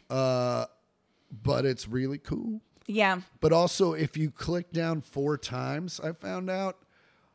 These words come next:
Speaker 1: I found this video that was, like, top ten, like, unknown things about your Tesla.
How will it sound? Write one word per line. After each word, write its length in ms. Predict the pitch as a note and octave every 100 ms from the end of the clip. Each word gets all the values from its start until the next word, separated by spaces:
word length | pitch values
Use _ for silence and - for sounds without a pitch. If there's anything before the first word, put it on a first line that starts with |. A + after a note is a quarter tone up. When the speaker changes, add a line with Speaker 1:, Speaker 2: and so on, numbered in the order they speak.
| _ _ _
Speaker 1:
I 80 | -
found 280 | - F3+ E3+
this 140 | D#3+ A#2+
video 440 | A2+ C#3+ D3+ D3+
that 180 | C#3+ B2+
was, 180 | C3 A2
like, 240 | B2 A2+
top 380 | - C3+ C#3 -
ten, 440 | - C#3+ C3 C3 B2+
like, 280 | B2 A2+ -
unknown 440 | B2 C3 C3 B2
things 240 | C3 B2 A2
about 160 | A#2+
your 80 | G#2+
Tesla. 520 | - A2 - D#3+ D3+